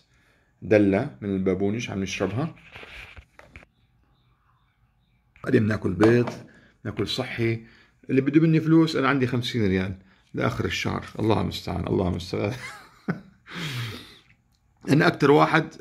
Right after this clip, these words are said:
أفقر واحد أخلاقيا وأفقر واحد ماليا، يعني نسبة للمصاريف اللي عندي. بس الحمد لله بنحاول نساعد الناس ب-، بال-، بالوقت، بالأي شيء. وأنا أكتر واحد بحاول أساعد نفسي.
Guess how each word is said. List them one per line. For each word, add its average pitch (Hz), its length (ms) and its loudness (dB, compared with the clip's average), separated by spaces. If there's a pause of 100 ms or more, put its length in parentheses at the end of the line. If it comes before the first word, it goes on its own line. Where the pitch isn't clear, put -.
(340)
أفقر 160 360 0
واحد 156 440 2 (100)
أخلاقيا 147 720 2
وأفقر 131 380 -2
واحد 139 480 0
ماليا، 120 540 4 (1000)
يعني 110 380 2
نسبة 123 480 0
للمصاريف 113 640 2
اللي 95 100 -2
عندي. 101 240 -2
بس 135 200 -2
الحمد 156 260 0
لله 135 160 4
بنحاول 139 480 2
نساعد 120 400 0
الناس 113 580 -2
ب-، 113 200 -4
بال-، 113 200 0
بالوقت، 110 580 0
بالأي 123 400 0
شيء. 104 300 -8
وأنا 127 200 -2
أكتر 120 240 -2
واحد 120 240 0
بحاول - 380 -2
أساعد 107 280 0
نفسي. 113 400 -4